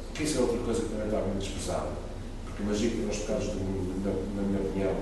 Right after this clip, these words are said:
eu fui professor de estética durante alguns anos, é um dos meus livros de estética de há muitos anos esta parte, e não é em Portugal, ok? Não estou a falar de Portugal, estou a falar de livros de estética que se produzem. Ah,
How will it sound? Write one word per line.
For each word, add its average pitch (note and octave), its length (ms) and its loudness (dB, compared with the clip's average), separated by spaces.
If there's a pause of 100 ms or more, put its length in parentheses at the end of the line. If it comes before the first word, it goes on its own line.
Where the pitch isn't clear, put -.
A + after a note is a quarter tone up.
(340)
eu G#2+ 80 -2
fui G#2 100 -4
professor - 180 -4
de - 80 0
estética - 440 0
durante G2 300 0
alguns - 300 0
anos, - 320 2 (380)
é A3+ 120 4
um - 220 6
dos - 120 6
meus G#2+ 240 4
livros G#2 320 0
de - 60 0
estética - 420 0
de F2 280 0
há G#2+ 200 6
muitos B2+ 580 4
anos G2+ 220 2
esta - 220 -4 (100)
parte, - 200 -4 (340)
e D#3+ 80 4
não C#3 160 10
é B2+ 80 10
em B2+ 80 8
Portugal, - 580 2 (800)
ok? - 100 -6 (200)
Não G2+ 80 -4
estou G2 120 -4
a G#2 180 0
falar G2 60 2
de - 100 -2
Portugal, F2+ 480 -2 (840)
estou G#2+ 160 -2
a - 40 2
falar - 120 -2
de - 80 -4
livros - 320 -4
de - 60 0
estética G3 340 0 (140)
que - 60 -6
se - 100 -4
produzem. F#3+ 320 2 (1400)
Ah, G#2+ 680 6